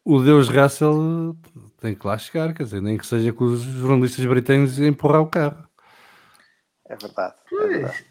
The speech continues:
Speaker 3: isso é verdade, mas, epá, eu não acredito seriamente. Eu, epá, eu, por acaso, ainda hoje estava a tentar ver, eh, a tentar saber se o diretor desportivo ia,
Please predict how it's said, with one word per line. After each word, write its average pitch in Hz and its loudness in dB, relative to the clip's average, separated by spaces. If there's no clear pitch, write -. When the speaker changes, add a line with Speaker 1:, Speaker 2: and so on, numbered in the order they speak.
Speaker 3:
isso - -8
é 135 0
verdade, 190 2
mas, 123 -8
epá, 147 -10
eu 214 -4
não 214 -2
acredito 165 -10
seriamente. 151 -6
Eu, 160 -2
epá, - -4
eu, 208 8
por 190 2
acaso, 185 2
ainda 196 4
hoje 185 6
estava 180 2
a - -4
tentar 180 0
ver, 170 0
eh, 165 0
a 143 -4
tentar 160 0
saber 165 0
se 170 -2
o 151 0
diretor 156 0
desportivo 143 -6
ia, 175 0